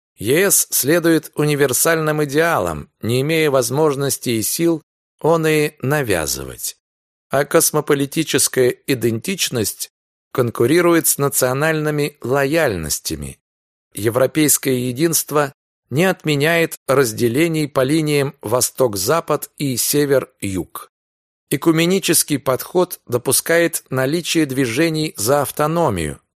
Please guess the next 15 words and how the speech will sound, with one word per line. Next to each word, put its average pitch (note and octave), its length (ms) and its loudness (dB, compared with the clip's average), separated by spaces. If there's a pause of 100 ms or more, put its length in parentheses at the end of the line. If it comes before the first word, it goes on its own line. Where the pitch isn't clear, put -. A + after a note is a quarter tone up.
(280)
Каталония, D3 680 2
Бавария, C3+ 560 2
Шотландия – C#3 840 0 (300)
подрывающих D3+ 920 2
государственно-политическую B2+ 1700 -2
целостность. - 920 -2 (580)
Европейская C#3+ 800 0
социальная D3 680 0
модель B2 560 0
зависит D#3 720 0
от - 220 -4
рыночной C#3+ 540 -2
динамики A2+ 800 -2 (400)
и A2+ 120 -4
меняется E3+ 680 0